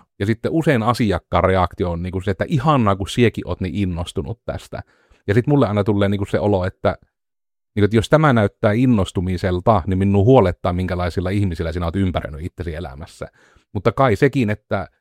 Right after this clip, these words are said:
joku ihminen kuuntelee sinua ja kertoo takaisin sinulle niinku sitä, että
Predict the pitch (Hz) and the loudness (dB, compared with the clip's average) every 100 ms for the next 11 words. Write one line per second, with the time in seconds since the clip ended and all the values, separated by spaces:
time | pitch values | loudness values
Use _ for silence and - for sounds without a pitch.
0 | _ _ - 117 123 110 101 117 110 104 | _ _ 0 2 4 0 0 0 0 0
1 | 95 95 - 151 151 98 92 87 87 - | 0 -4 2 4 4 2 0 -2 -2 -2
2 | 95 92 82 73 - _ - 95 113 - | -2 -4 -8 -10 -16 _ -6 -2 -2 0
3 | 92 87 104 95 82 87 - 87 82 67 | 0 2 0 -2 -4 -6 -4 -4 -6 -8
4 | 69 90 - 95 90 82 95 - | -10 -10 -8 -6 -6 -8 -8 -10